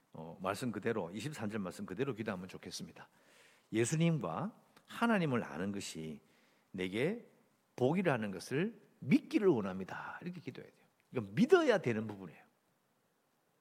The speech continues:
여러분, 복이라는 건요, 받아서 좋다, 이거는요, 내가 원하는 걸 받았을 때 그게 좋은 거예요.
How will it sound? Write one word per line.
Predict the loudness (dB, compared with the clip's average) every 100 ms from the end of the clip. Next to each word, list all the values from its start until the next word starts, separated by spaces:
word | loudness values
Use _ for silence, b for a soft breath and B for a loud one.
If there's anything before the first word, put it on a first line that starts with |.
| _ _ _ _ _ -2
여러분, | 0 0 -2 -4 b b b
복이라는 | 6 6 8 6 4 -2
건요, | -6 -8 -10 -10 -16 _ _ _ _ b b _
받아서 | 2 6 6 4 4 0
좋다, | 0 -4 -2 -6
이거는요, | -2 -2 -4 -10 -12 -12 _ _ _ _ b b b b b _ _ _ _
내가 | 0 6 6
원하는 | 6 4 4 4
걸 | 4 4
받았을 | 4 4 2 -4
때 |
그게 | -4
좋은 | -4 -6 -4
거예요. | -8 -12 -20